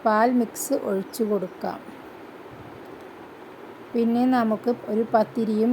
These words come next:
ഇതിൻ്റെ മീതേക്ക് വെച്ച് കൊടുക്കാം. ഇങ്ങനെ പാൽ മിക്സും പത്തിരിയും വെച്ച് കൊടുക്കാം. ഇങ്ങനെ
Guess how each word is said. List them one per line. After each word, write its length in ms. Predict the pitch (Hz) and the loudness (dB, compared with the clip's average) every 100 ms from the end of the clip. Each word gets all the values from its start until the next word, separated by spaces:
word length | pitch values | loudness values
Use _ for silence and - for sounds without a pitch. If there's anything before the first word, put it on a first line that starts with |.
| 233 | 4
ഇതിൻ്റെ 240 | 214 214 233 | 2 2 2
മീതേക്ക് 420 | 214 196 185 226 226 | 2 0 -2 0 -2
വെച്ച് 260 | 233 - 196 | -2 -2 0
കൊടുക്കാം. 460 | 196 196 - 202 185 226 | 0 -2 -2 -4 -4 -2
ഇങ്ങനെ 380 | 214 214 214 226 262 285 - - - - - | 0 2 2 2 2 0 -10 -18 -18 -14 0
പാൽ 240 | 220 226 254 | 6 6 6
മിക്സും 380 | 247 - - 247 262 | 2 0 2 4 4
പത്തിരിയും 600 | 220 - 208 202 214 262 294 - - - - - - - - - | 2 2 0 2 4 2 -2 -10 -16 -18 -18 -18 -18 -18 -12 -2
വെച്ച് 280 | 214 - 240 220 | -2 0 0 2
കൊടുക്കാം. 500 | 196 185 - 202 180 - - - - - - - - - - - - - - - - - - - - - - - 262 | 0 -2 -2 -2 -2 -8 -16 -16 -16 -16 -16 -16 -16 -16 -16 -16 -16 -16 -18 -16 -16 -16 -16 -18 -18 -18 -18 -10 0
ഇങ്ങനെ 280 | 226 226 240 | 2 4 4